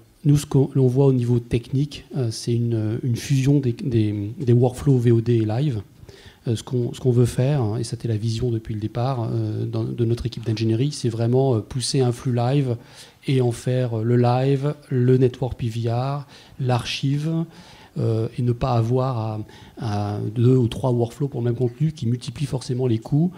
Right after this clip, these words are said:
d'encodage, de stockage. Donc on est vraiment, euh, parti sur ce concept de, euh, on va dire, un contenu live et puis essayer de le décliner dans tous ses formats et dans toutes ces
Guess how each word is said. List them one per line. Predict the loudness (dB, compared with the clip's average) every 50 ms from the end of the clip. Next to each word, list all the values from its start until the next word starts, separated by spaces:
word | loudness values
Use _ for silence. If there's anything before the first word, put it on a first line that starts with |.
| -12 -20 -18 -12 -4
d'encodage, | 0 0 0 0 0 0 0 2 2 2 2 2 0 0
de | 0 -2
stockage. | -2 0 -2 -4 -4 -6 -8 -8 -10 -10 -6
Donc | -6 -6 -2 0
on | 2 4
est | 4 4
vraiment, | 4 2 0 2 2 2 2 2 2 2 0
euh, |
parti | 0 -2 -4 -6 -4 -4 -4
sur | -4 -6 -6
ce | -6 -6
concept | -4 -2 -4 -2 -2 -4 -4 -4 0 2
de, | 4
euh, | 4 4 4 2 0 -2 -6 -12 -18 -20 -20 -16 -12
on | -8
va | -6 -4
dire, | -4 0 0
un | 0
contenu | 2 2 2 0 2 0 0 2
live | 4 4 4 4 2 2 0 -4 -6 -6 -6
et | -6 -6
puis | -6 -6 -6 -6 -4
essayer | -4 -2 -4 -2 0 0 0
de | 2 0
le | 2
décliner | 2 0 0 0 -2 0 2 2 4 4
dans | 2 2
tous | 0 -4
ses | -8 -8 -8
formats | -6 -6 -6 -4 -4 -6 -6 -8 -12 _ -20 _ -4
et | -2
dans | -2 -2
toutes | -4 -4 -6 -8
ces | -8 -6 -6 -6 -8